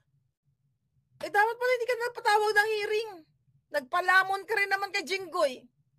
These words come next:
O sino pang i-hearing nyo? Kinontempt mo na. Kinontempt mo na, pin-, pumayag ka naman. Ikinontempt nyo na yung nagsasabi ng katotohanan. Mga wala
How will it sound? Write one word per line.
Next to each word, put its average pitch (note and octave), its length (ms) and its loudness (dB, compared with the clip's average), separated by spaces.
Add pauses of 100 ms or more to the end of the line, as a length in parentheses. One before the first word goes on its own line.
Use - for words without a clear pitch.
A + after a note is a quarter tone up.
(460)
O B3+ 80 -6
sino G4 240 -8
pang F4 160 -4
i-hearing D4 480 -6
nyo? D#4+ 80 -4
Kinontempt B3 560 -4
mo D4+ 80 -8
na. C#4+ 160 -2 (320)
Kinontempt C#4+ 480 2
mo D4 160 -4
na, D4 80 -14
pin-, C4 240 -10 (160)
pumayag C4+ 480 4
ka C4 80 2
naman. D4+ 240 -4
Ikinontempt C#4+ 560 -4
nyo C#4 80 -8
na C4+ 80 -4
yung A#3+ 80 -8
nagsasabi A#3 400 -2
ng A3+ 80 -6
katotohanan. A#3 640 -12 (240)
Mga F#4+ 160 -12
wala A4 220 2